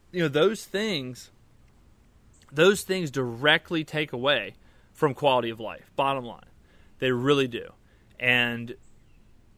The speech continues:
I'm surprised that places, and, and maybe they will, but maybe places will become a little bit more progressive, and they will say, "You know what?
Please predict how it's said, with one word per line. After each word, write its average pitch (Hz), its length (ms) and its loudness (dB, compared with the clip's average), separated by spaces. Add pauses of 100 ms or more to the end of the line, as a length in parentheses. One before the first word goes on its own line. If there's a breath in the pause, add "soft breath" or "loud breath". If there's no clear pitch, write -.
(500)
I'm 143 160 0
surprised 147 1000 -4 (120)
that 135 220 -2 (200)
places, 165 500 -2 (180)
and, 139 220 -4
and 151 100 -4
maybe 190 200 2
they 143 80 4
will, 117 240 -4
but 113 140 -14
maybe 170 360 -2
places 160 440 -4
will 139 200 -4
become 135 360 -8
a - 20 -10
little 131 180 -6
bit 131 80 -12
more 135 100 -10
progressive, 127 720 -10 (480 soft breath)
and 127 140 -2
they 127 80 4
will 131 220 0
say, 127 340 0
"You 185 220 -8
know 220 180 -2
what? 196 320 -2